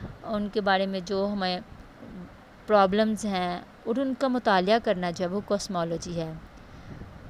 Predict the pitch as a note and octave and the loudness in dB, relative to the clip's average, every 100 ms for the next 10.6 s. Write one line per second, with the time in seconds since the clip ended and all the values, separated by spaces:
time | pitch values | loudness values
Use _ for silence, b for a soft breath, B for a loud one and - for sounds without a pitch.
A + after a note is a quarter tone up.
0 | - - - C#4+ D4 D4 D4 A#3 G3+ F#3+ | -16 -14 2 4 4 4 6 6 6 2
1 | D3+ - - - C#4 D4 C#4+ E4+ - - | -2 -10 -20 -4 0 2 6 4 4 0
2 | B3+ C4 B3 - B3+ A#3+ C4 A#3+ B3+ C#4+ | 2 2 0 4 4 4 2 4 4 4
3 | C4+ - G3 F#3 F3+ F#3+ - - - C4 | 2 2 4 4 4 -2 -6 -16 -2 0
4 | D4 - A3 A3 - A3+ A#3+ A#3+ G3 G3 | 0 -4 -4 -2 2 2 4 2 4 6
5 | F#3+ A#3 B3+ A#3+ A#3+ - G#3 G3+ F#3+ F#3 | 6 4 2 4 4 2 0 2 2 2
6 | F#3 - G3+ G3+ G3+ F#3+ F#3 E3 - - | 0 -6 -2 0 2 4 4 2 -6 -12
7 | - G3+ G3+ B3 A3 C4 B3 D4 A#3+ A#3 | -12 -4 -2 0 2 2 2 2 2 2
8 | A3 F3+ F3 D#3+ - B B B B B | -2 2 0 -2 -10 B B B B B
9 | B B - C4 A#3+ A3 B3 D4+ - D4+ | B B -4 0 2 2 2 0 -2 -2
10 | C4 - F#3 F3 E3 | -4 -4 0 2 2